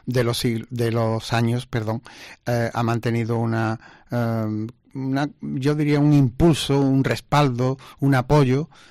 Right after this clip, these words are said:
al ámbito de la cultura con una programación realmente destacada y significativa.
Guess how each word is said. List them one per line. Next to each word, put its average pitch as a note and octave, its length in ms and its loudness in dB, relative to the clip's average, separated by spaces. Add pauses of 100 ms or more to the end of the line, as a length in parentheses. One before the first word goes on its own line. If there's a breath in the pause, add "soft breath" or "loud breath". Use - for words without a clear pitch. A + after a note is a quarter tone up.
(160 loud breath)
al A2 160 -2
ámbito B2+ 360 0
de C3 80 0
la B2+ 120 0
cultura B2+ 540 -2 (300 loud breath)
con A#2 160 -4
una A#2 240 -2
programación A#2+ 1160 -2
realmente A2+ 960 -4
destacada A#2 680 -4
y A#2+ 40 -4
significativa. A2 880 -6